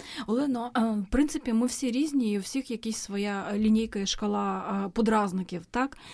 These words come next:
Але існують якісь речі в поведінці, е, от, е, в голосі, в інтонації, е, в промові і в мовленні, і взагалі, ну, в, в смиканнях, можливо, чого б потрібно було уникати, щоб ти відразу,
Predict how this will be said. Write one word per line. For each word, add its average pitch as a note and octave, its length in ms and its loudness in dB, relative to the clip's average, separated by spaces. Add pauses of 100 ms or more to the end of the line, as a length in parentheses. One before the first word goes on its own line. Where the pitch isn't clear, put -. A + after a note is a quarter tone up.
(180)
Але A#3+ 280 6
існують D#4 440 2
якісь B3+ 280 -2
речі B3+ 500 0
в G#3 80 -2
поведінці, A#3+ 720 -2
е, G3 680 -4
от, G#3 300 -4
е, G3 300 -2
в F#3+ 280 -4
голосі, G#3+ 520 4
в G#3+ 120 0
інтонації, A3 920 0
е, G3+ 800 -2 (360)
в - 120 -14
промові B3+ 1040 8
і B3+ 60 2
в G#3+ 100 2
мовленні, B3+ 580 6
і A#3 40 2
взагалі, A3 720 0
ну, F#3+ 300 -4
в, G3 640 -4
в F3+ 120 -8
смиканнях, A#3 800 4
можливо, A#3+ 640 4 (300)
чого B3 220 0
б - 80 -8
потрібно C4 400 0
було B3 260 2
уникати, C4 580 4
щоб A3 180 -2
ти B3+ 160 0
відразу, A#3 720 2